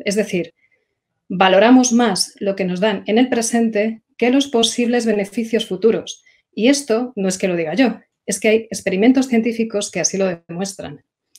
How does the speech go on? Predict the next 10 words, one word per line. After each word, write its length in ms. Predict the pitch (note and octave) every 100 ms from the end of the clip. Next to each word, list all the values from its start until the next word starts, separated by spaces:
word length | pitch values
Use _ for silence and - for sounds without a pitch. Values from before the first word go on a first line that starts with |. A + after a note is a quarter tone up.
| -
Os 120 | F#3+
pasaré 260 | F3 F#3+ G3+
algún 200 | G#3+ A3+
enlace 440 | G#3+ A3 A3 A3
sobre 160 | A3 F3
el 60 |
experimento 380 | - G3 G3+ A3
de 60 | G#3
los 240 | G3+ - -
marshmallows, 800 | G#3 - A3+ A3+ A3+ B3+ -